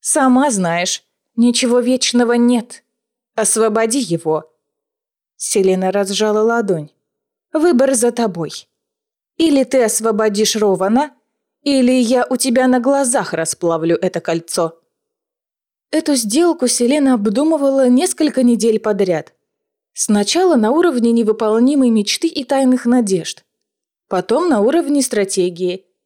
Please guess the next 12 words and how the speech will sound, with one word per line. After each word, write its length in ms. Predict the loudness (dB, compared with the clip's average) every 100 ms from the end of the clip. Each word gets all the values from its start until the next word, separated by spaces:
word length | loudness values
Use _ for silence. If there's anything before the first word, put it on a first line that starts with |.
| _ _ _ -2
Но 140 | 0
даже 300 | 2 0 0
сейчас, 480 | 0 -2 0 -2 0
когда 260 | -2 0
решалась 520 | 0 0 0 0 0 -2
его 180 | -2
судьба, 440 | 0 -2 -2 -2 -2 _ _ -6
Рован 340 | -2 0 0
продолжал 580 | 0 0 0 0 0 -2
смотреть 500 | -2 -4 -2 -2 -2
на 100 | -2
водопад. 520 | -2 -4 -6 -10 -12